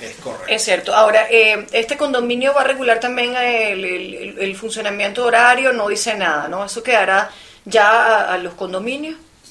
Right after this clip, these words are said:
Speaker 1: No, ya el, ya el tema, una, una vez que se establecen aquí normas claras donde no hay una afectación directa de lo que es el, eh, de, de lo que es la,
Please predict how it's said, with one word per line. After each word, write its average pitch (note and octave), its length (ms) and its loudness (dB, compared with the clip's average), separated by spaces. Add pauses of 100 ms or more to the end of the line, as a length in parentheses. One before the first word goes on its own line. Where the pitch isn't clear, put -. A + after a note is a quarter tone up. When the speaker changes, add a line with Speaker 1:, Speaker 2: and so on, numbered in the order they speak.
(200)
Speaker 1:
No, E3+ 300 -2
ya F#2+ 160 -8
el, B2+ 220 -8
ya A2+ 120 -4
el A2 140 -4
tema, D3 260 -4
una, D3 300 -2
una C#3 260 -4
vez D3 240 0
que D#3+ 340 -2
se - 160 -4
establecen G#2+ 760 -8
aquí B2+ 300 -8
normas A2 420 -12
claras B2 640 -6
donde G2+ 300 -16
no B2+ 380 -2
hay B2 280 -8 (380)
una B2 380 -10
afectación A2+ 760 -8
directa - 420 2
de C#3+ 60 2
lo - 240 4
que A2+ 100 -2
es A2+ 100 -6
el, C3+ 440 -6 (800)
eh, - 120 -20 (280)
de, A2 180 -16 (180)
de A#2 60 -12
lo A2 240 -10
que G#2+ 360 -12
es A2+ 80 -12
la, C3+ 440 -2